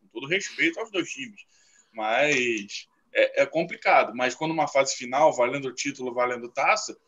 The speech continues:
o público, até quem não é um torcedor, só usando o Volta Redonda como exemplo, que foi campeão da Série D, até mesmo o pessoal, "Pô, o time da minha cidade, pô, tá, vai ser campeão, vou lá ver." Aí por isso que tem esse atrativo. Mas esse atrativo não é fomentado pelas televisões, né?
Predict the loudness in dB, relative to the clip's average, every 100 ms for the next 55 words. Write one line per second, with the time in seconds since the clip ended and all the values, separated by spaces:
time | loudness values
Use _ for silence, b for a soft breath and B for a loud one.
0 | _ _ -6 -6 -8 -8 -2 0 2 2
1 | 2 0 -4 -2 -4 -4 -6 -4 -4 -2
2 | -2 -2 -4 -2 -4 -6 -4 -6 -6 -12
3 | -14 -16 -10 -8 -6 -6 -8 _ -20 -16
4 | -14 -12 -10 -10 -8 -10 -4 -4 -4 b
5 | b b b b b _ _ -2 2 4
6 | 2 0 -2 -6 -4 0 -2 0 2 2
7 | 0 -4 -6 -6 -4 -4 -2 -2 0 2
8 | 0 0 _ -10 0 4 4 2 -6 _
9 | _ _ _ _ -4 -2 0 0 -2 0
10 | 2 2 2 2 2 2 0 0 -4 -6
11 | -6 -6 -6 -6 -10 -10 -10 -10 -12 -14
12 | -14 -14 -8 -8 -6 -10 -10 B -2 0
13 | 2 0 -2 -4 -6 -6 -6 -8 -6 -4
14 | -4 -2 -2 -2 -6 -8 -8 -12 -14 -12
15 | -12 -12 -16